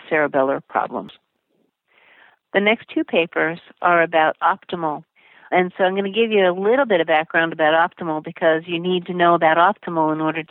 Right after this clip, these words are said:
to really truly read these papers. In two thousand two, the American Physical Therapy Association developed an outcome measure entitled Outpatient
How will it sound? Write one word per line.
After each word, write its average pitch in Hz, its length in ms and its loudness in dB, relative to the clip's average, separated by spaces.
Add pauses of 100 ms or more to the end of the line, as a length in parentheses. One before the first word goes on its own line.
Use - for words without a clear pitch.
to 165 440 0
really 175 300 2
truly 180 400 0
read 160 240 -6
these 151 200 -8
papers. - 400 -2 (500)
In 202 180 2
two 254 180 0
thousand 190 440 2
two, 208 140 2
the 185 100 2
American 175 340 2
Physical 185 360 -2
Therapy 190 340 2
Association 165 800 -2
developed 170 800 2
an 160 140 0
outcome 151 420 0
measure 156 420 -4 (380)
entitled 170 560 2 (160)
Outpatient 185 640 2